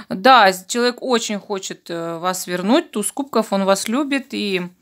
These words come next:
хочет быть с вами в любом случае по четвёртой позиции,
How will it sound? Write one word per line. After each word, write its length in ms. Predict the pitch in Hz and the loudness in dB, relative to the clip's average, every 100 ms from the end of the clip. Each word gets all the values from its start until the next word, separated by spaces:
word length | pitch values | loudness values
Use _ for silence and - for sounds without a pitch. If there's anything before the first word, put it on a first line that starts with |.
| _ - - _ | _ -20 -20 _
хочет 460 | - 196 233 220 180 | -14 -4 -2 0 -2
быть 220 | 180 196 | -4 -4
с 80 | - | 0
вами 340 | 196 226 302 | 4 4 4
в 100 | 277 | 0
любом 320 | 240 220 240 240 | -4 -4 -2 -4
случае 500 | - 233 226 - 208 | -4 -8 -6 -8 -6
по 180 | 208 | -6
четвёртой 440 | 202 - 202 196 196 | -6 -4 -6 -4 -8
позиции, 840 | - 196 190 202 - - 180 175 | -4 -4 -2 -4 -6 -2 0 -2